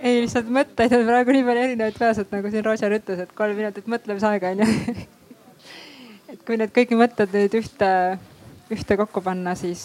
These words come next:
äh, no ma võib-olla kordan kogu aeg ennast, aga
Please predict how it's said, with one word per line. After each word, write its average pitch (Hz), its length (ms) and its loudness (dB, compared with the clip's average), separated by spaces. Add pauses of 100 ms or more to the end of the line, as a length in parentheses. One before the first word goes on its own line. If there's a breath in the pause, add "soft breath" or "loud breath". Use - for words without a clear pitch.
(120)
äh, 180 220 0 (1900 loud breath)
no 208 60 4 (1000)
ma 202 80 2
võib-olla 196 320 2
kordan 220 320 6
kogu 180 240 0
aeg 180 140 -4
ennast, 180 260 -12
aga 180 220 -8